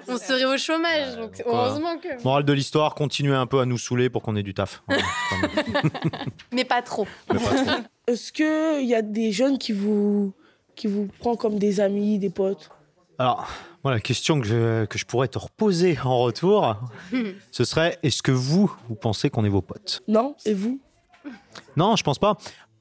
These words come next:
Speaker 2: Enfin, moi, je, moi, j'estime que, j'estime que non. Quel, ouais, ça poserait la question surtout de quelle relation on a avec les jeunes. C'est un peu compliqué parce que, alors, il y a, quand les, les gens qui connaissent pas, même moi, je saurais même pas dire finalement quel, quel type de relation on a avec les jeunes. C'est vrai, hein,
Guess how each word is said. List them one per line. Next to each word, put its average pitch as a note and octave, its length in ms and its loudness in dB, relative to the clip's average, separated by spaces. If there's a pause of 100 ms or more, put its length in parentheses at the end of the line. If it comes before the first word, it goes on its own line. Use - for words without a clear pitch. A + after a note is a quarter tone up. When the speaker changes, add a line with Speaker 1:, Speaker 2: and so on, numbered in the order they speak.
Speaker 2:
Enfin, A#2+ 260 0
moi, C#3+ 140 4
je, A#2 380 4
moi, A2+ 160 2
j'estime A2 380 0
que, G2+ 280 2
j'estime G#2 320 -2
que C#3+ 100 0
non. D#3 220 2
Quel, B2+ 480 -2
ouais, D3+ 240 2
ça C3 120 -2
poserait C3+ 300 0
la B2+ 100 2
question C3 300 -2
surtout C#3 260 -2
de - 40 -4
quelle C3 160 2
relation A#2+ 340 2
on B2+ 80 0
a A#2 60 2
avec A2+ 220 0
les B2 80 2
jeunes. C3 200 0 (580)
C'est - 120 -4
un A#2+ 100 2
peu E3 140 2
compliqué E3 480 0
parce C#3+ 240 -2
que, C3+ 200 2
alors, A#2 220 4
il G#2+ 60 2
y G#2+ 60 2
a, G#2 180 2 (180)
quand B2 120 -4
les, B2 140 -4
les B2+ 140 2
gens D#3 140 0
qui - 120 -8
connaissent B2 300 -2
pas, C#3+ 280 2
même B2+ 120 0
moi, D3+ 140 2
je B2+ 80 0
saurais A#2+ 220 0
même A#2 160 0
pas A#2+ 120 0
dire A2 220 0
finalement A2 420 0
quel, G#2 320 2
quel G#2 140 0
type A2+ 180 -8
de A2 80 0
relation G2+ 420 0
on F#2 80 -2
a F2+ 120 -2 (160)
avec G2 180 0
les G2 100 2
jeunes. E2 180 -2 (600)
C'est - 140 -4
vrai, E3+ 140 2
hein, D#3+ 140 0